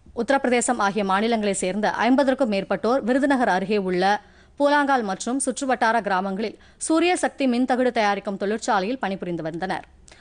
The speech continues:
ஊரடங்கு காரணமாக அந்த தொழிற்சாலை மூடப்பட்டதால், தொழிலாளர்கள் வேலை இழந்ததுடன் உணவு உள்ளிட்ட அத்தியாவசிய பொருட்கள் கிடைக்காமல் அங்குள்ள கட்டிடத்தில் தங்கியிருந்தனர். அவர்கள் தங்கியிருந்த கட்டிடத்தின் உரிமையாளர் தொழிலாளர்களுக்கு உதவி வந்த நிலையில்,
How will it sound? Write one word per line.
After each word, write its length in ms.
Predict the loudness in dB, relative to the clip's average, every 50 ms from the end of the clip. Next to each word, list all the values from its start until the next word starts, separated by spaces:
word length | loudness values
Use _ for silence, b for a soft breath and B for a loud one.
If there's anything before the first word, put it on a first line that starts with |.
| B B 0
ஊரடங்கு 360 | 2 2 2 2 2 -2 0
காரணமாக 720 | 0 0 0 0 0 -2 -2 0 0 0 0 -2 -4 -4
அந்த 220 | -2 -2 -4 -2 -2
தொழிற்சாலை 480 | -2 -2 -2 -2 0 0 0 2 0 0
மூடப்பட்டதால், 640 | -2 -4 -6 -6 -6 -6 -6 -4 -2 -2 -2 -2 -4 b b b b b 2
தொழிலாளர்கள் 600 | 2 4 4 4 4 4 2 2 2 0 0 0
வேலை 240 | 0 0 2 2 2
இழந்ததுடன் 580 | 2 0 0 0 0 -2 0 0 0 -2 -2 -4 -6
உணவு 320 | -6 -2 -2 0 0 0 0
உள்ளிட்ட 320 | 0 0 -2 0 0 0
அத்தியாவசிய 560 | 0 0 0 0 0 0 0 0 -4 -4 -6
பொருட்கள் 400 | -4 -4 -6 -4 -4 -6 -6 -4
கிடைக்காமல் 500 | -4 -6 -4 -4 -2 -2 -2 -2 -4 -6 -6
அங்குள்ள 360 | -6 -4 -4 -2 0 0 0 0
கட்டிடத்தில் 540 | 0 -2 -4 -2 -2 -2 -2 -4 -6 -4 -4
தங்கியிருந்தனர். 640 | -4 -4 -2 -4 -4 -2 -2 -2 -2 -2 -4 -6 -12 -16 B B B B B B B
அவர்கள் 400 | B 0 2 2 2 2 2 2 2
தங்கியிருந்த 460 | 0 0 2 0 0 0 0 0 0
கட்டிடத்தின் 460 | 0 -2 -2 -2 -2 -2 -2 -2 -2 -2
உரிமையாளர் 640 | -2 -2 -2 -2 -2 0 0 0 2 2 0 -2 -2
தொழிலாளர்களுக்கு 720 | -2 -2 0 2 2 2 2 0 -2 -4 -6 -6 -6 -6 -4
உதவி 280 | -4 -4 -4 -6 -6 -6
வந்த 200 | -4 -4 -4 -2
நிலையில், 360 | -2 -2 -2 -4 -4 -6 -8